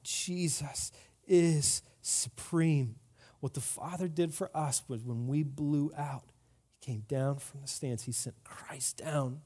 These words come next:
for us, not just to help us get across the line, but to run the race for us. We all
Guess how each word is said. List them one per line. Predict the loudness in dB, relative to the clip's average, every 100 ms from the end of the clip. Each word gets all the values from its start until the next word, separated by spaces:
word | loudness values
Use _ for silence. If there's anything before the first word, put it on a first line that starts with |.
| _ _ _ -4
for | -2 4 4 4
us, | 0 0 -2 -4 _ _ _ _ _ -4
not | -2
just | 0 -2 0
to | 0
help | 0 2 2
us | 0 0 -6 -4
get | -2
across | -2 -4 -4 -2 -2
the | -2
line, | 0 0 0 -2 -4 -8 _ _ _ _ _
but | -10
to | -6
run | -2 0 2 0
the | 0
race | -2 -2 -4 -6 -8 -8
for | -4 -4
us. | -6 -10 -12 -14 _ _ _ _ _ _ _ _ _ _
We | 0 0 0
all | 2 4 4 0 -8